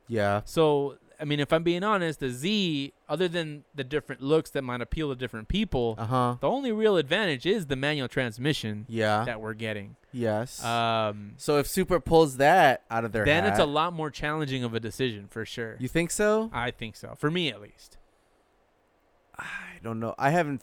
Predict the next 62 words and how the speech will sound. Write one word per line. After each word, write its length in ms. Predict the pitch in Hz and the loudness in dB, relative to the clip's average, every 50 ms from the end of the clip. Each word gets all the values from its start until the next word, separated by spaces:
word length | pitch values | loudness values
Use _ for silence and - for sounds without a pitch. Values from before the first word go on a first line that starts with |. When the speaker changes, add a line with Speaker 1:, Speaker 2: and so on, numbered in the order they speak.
| - - | -10 -18
Speaker 1:
th-, 120 | 123 110 110 - | -20 -20 -12 -10
dwelled 420 | - 117 120 123 123 127 131 117 | -6 0 4 6 6 6 4 2
on 200 | 120 113 107 107 | 0 0 0 -2
that 240 | 107 104 - - _ | -4 -6 -6 -8 _
too 240 | - - 123 117 110 | -8 -6 -6 -4 -4
much. 220 | 104 98 98 95 | -4 -4 -6 -4
I 100 | - 127 139 | -4 -4 -2
did, 300 | 135 165 175 170 139 131 | 0 0 0 0 0 2
that 240 | 156 160 151 139 139 | 2 2 2 2 0
did 280 | 151 165 156 139 131 - _ | -2 -2 -2 -4 -10 -14 _
pass 500 | - - 127 127 127 - - - - - - _ _ _ _ _ _ _ _ _ _ _ _ _ | 0 2 2 2 2 0 -4 -14 -18 -20 -20 _ _ _ _ _ _ _ _ _ _ _ _ _
my, 180 | - 123 123 117 113 | -4 -2 0 0 0
th-, 40 | 110 - - - - | -2 -6 -16 -18 -8
uh, 240 | - 123 120 113 90 | -4 -2 0 0 0
I 80 | - 123 | -2 0
had 120 | 135 143 | 0 0
a 60 | 131 123 | 0 0
passing 340 | - 139 127 123 - 131 | 0 -2 -2 -2 -4 -8
thought 220 | 113 - 113 113 117 | -4 0 0 0 2
about 280 | 120 120 123 127 - | 2 0 0 -2 -2
that, 240 | - 135 135 139 131 | 0 0 2 2 2
Speaker 2:
Yeah. 160 | 131 127 120 | 2 2 2
Speaker 1:
but 340 | 120 120 120 117 113 113 107 - _ _ _ _ _ _ _ | 4 4 4 4 2 0 -2 -4 _ _ _ _ _ _ _
'cause 140 | - - 170 | -6 -6 -4
it's 100 | 151 - | -4 0
not 160 | 170 165 160 | 2 4 4
reality, 380 | 151 143 131 131 135 135 135 135 | 4 4 4 4 2 2 2 2
I 80 | 127 | 0
guess 220 | 123 113 123 - - | 0 -2 -4 -6 -4
I 20 | |
didn't 200 | 113 113 113 101 | -6 -6 -6 -6
entertain 420 | 71 101 98 104 95 - 107 104 104 | -10 -10 -12 -12 -10 -8 -8 -8 -8
it 100 | 104 - | -10 -12
too 120 | - 123 | -12 -10
much. 500 | 117 117 113 113 113 - - - - - _ _ _ _ _ _ _ _ _ _ _ _ _ _ _ _ _ _ _ _ _ _ _ _ - _ | -8 -8 -8 -8 -8 -10 -14 -20 -20 -20 _ _ _ _ _ _ _ _ _ _ _ _ _ _ _ _ _ _ _ _ _ _ _ _ -18 _
I 120 | - 143 165 | -2 0 2
don't 140 | 202 226 208 | 2 2 2
know. 440 | 202 220 233 196 143 117 104 98 - - | 2 4 4 4 4 2 0 -2 -4 0
Yeah, 160 | 156 170 185 | 4 6 6
you're 220 | 180 170 170 170 170 | 6 6 2 4 6
right. 180 | 180 185 175 | 6 6 6
I'm 160 | 160 160 180 | 6 6 4
in 60 | 214 233 | 4 0
the 60 | 226 | 0
same 240 | - - 208 190 175 | 2 2 0 2 4
boat. 220 | 165 156 135 120 | 4 4 4 4
I'm 120 | 101 127 | 2 2
not 160 | 151 180 208 240 | 2 2 2 2
a 60 | 240 | 0
Z 840 | 247 165 147 143 147 156 165 170 170 170 170 170 165 165 160 143 - | -2 -4 -6 -4 -4 -2 -2 -2 -4 -4 -2 -2 -4 -4 -6 -8 -12
fanatic. 560 | - - - 135 123 120 120 123 143 151 - 143 | -12 -6 -4 -2 0 0 2 2 2 0 0 -2
Never 200 | 143 139 135 135 | -2 0 2 2
Speaker 2:
Yeah. 280 | 123 120 117 120 120 | 2 4 4 6 6
Speaker 1:
was. 120 | 123 127 - | 4 4 2
I'd 160 | 143 170 165 | 2 2 4
buy 120 | 226 233 | 4 4
a 60 | 226 | 2
two 180 | 208 - - 190 | 2 -2 -6 -8
forty 400 | - - - 196 214 214 196 175 | -6 0 4 4 4 4 2 -2
Z, 340 | 135 113 113 107 101 101 107 | -4 -4 -4 -4 -2 -4 -4
the 100 | 107 - | -4 -4
old 300 | - 110 131 135 131 | -2 -2 -2 -2 -4